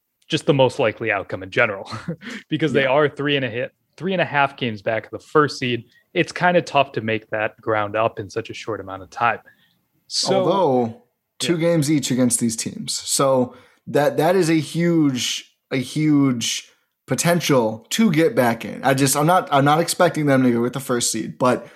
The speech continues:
Speaker 2: when you can make up two games in each of those individual races like that, it does give you a, an opportunity to do it, because then suddenly you're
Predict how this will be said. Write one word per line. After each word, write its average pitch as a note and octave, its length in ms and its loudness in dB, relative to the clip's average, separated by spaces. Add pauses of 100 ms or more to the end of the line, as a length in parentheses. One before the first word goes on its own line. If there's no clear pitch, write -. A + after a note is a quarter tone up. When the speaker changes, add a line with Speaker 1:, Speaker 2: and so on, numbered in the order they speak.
(200)
Speaker 2:
when B2+ 180 4
you D3+ 100 4
can D3+ 180 2
make C#3 240 2
up D#3 300 2
two C3+ 240 2
games B2 480 2
in A#2 140 -2
each C#3+ 240 -2
of A#2 100 -2
those A2 240 0
individual A2 520 0
races C#3+ 440 2
like A2 220 2
that, G#2 320 0 (240)
it D3+ 180 0
does A3 260 4
give D#3+ 200 2
you A#2 380 2
a, A#2 160 0
an C3 160 0
opportunity C#3 580 2
to G#2+ 100 -2
do A#2+ 240 2
it, F#2+ 140 -2
because - 180 -8
then B2 160 2
suddenly A2+ 380 0
you're A2 400 -2